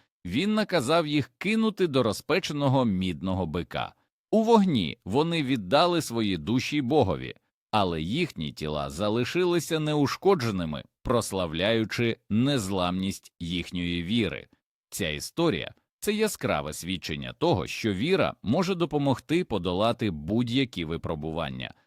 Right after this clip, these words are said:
а страждання можуть бути шляхом до великої слави та спасіння. Прошу гори знаки долі,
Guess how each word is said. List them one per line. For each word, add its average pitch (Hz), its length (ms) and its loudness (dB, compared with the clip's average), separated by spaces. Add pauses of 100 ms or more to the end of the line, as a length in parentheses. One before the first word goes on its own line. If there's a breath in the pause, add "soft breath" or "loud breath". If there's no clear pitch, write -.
(180)
а 92 140 0
страждання 95 800 -4
можуть 127 420 0
бути 123 360 -2
шляхом 101 720 -2
до 117 220 0
великої 80 560 -2
слави 80 540 -4 (280)
та 165 120 0
спасіння. 64 680 -8 (420)
Прошу 165 480 2
гори 87 340 -2
знаки 95 380 -4
долі, 71 320 -8